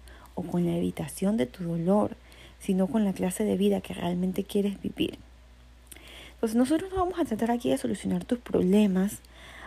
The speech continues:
a través de un cambio en sentido de tu vida, de manera que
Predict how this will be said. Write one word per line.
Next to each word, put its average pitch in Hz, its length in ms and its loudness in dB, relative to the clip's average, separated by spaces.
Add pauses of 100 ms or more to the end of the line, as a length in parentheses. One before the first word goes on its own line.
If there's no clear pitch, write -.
a 202 140 2
través 214 280 2
de 247 60 6
un 269 460 8
cambio 247 380 4
en 262 60 0
sentido 202 360 2
de 220 80 4
tu 196 160 -2
vida, 214 300 2
de 220 80 2
manera 185 360 2 (500)
que 214 240 2